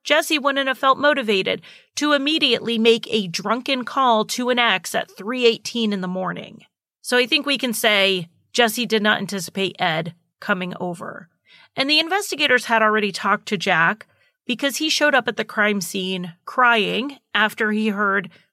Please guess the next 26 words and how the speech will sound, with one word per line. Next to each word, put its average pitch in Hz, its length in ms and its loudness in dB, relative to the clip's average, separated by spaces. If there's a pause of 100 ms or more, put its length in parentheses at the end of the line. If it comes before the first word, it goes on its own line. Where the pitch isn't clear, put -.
(120)
Jesse 220 340 -2
had 180 220 -4
been 180 160 -6
killed. - 480 -6 (500)
He 262 160 -8
told 233 220 -2
the 240 80 0
police 247 320 -6
that - 160 0
they 214 100 0
had 240 240 2
been 240 160 0
in 226 140 0
a 208 80 0
relationship 240 840 -2
and 214 140 0
Jesse 277 340 -2
was 339 180 -6
having 233 320 0
some 240 260 -2
trouble 220 380 -2
moving 220 520 0
on 202 380 2 (420)
after 214 340 0
their 185 200 -4
breakup. 180 640 -6